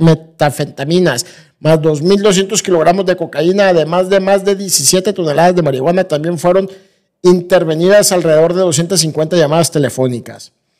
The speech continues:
Cuando López Serrano fue condenado, ya se identificaba al cartel de Sinaloa como uno de los grupos más prolif-, prolíficos, prolíficos,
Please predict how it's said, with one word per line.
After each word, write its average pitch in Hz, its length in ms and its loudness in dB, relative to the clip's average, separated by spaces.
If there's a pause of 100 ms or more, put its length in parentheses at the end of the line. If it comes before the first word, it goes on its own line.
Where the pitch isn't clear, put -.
(340)
Cuando 170 240 4
López 214 300 2
Serrano 190 580 2
fue 214 320 0
condenado, 190 1000 0
ya 175 180 4
se 208 140 2
identificaba 185 680 2
al 185 160 0
cartel 151 340 -4
de 190 80 0
Sinaloa 165 440 0
como 160 160 -4
uno 175 160 2
de 196 60 4
los 156 160 0
grupos 180 340 -2
más 185 240 0 (420)
prolif-, 175 600 2 (640)
prolíficos, 175 1160 0
prolíficos, 208 880 2